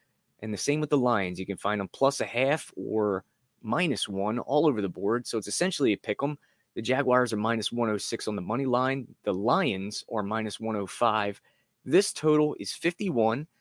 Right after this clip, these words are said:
and that's because these two defenses are mostly awful. Um, Trevor Lawrence,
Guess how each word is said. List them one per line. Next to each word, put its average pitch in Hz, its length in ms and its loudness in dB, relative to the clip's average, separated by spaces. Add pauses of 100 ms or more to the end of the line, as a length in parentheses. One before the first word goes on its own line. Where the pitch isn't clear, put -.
(260)
and 113 120 -6
that's 139 160 -4
because 104 600 -2 (380)
these 156 280 0
two 156 180 -4
defenses 107 720 -2 (640)
are 123 100 4
mostly 123 540 2
awful. - 460 -4 (720)
Um, 78 560 -12 (180)
Trevor 196 680 6 (280)
Lawrence, 110 720 -2